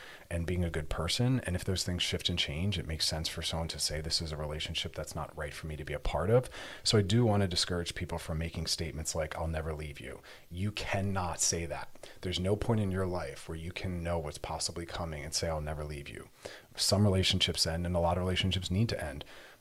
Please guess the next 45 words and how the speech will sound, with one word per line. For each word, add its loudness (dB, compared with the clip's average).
A 2
lot 8
of 2
relationships 2
that 4
are 4
in 4
existence 6
right 0
now -2
should -2
<laughs> 4
probably 10
be 0
ending 0
because -2
they're -4
toxic, 0
they're -2
problematic, 0
because -6
people -4
don't -2
know -2
how 0
to -4
be -4
good -4
partners. -2
So 8
please 8
don't 10
say 4
things -4
like -6
that, -4
because 0
that 4
isn't -2
something -2
that -4
you -6
can -6
actually -6
say. 0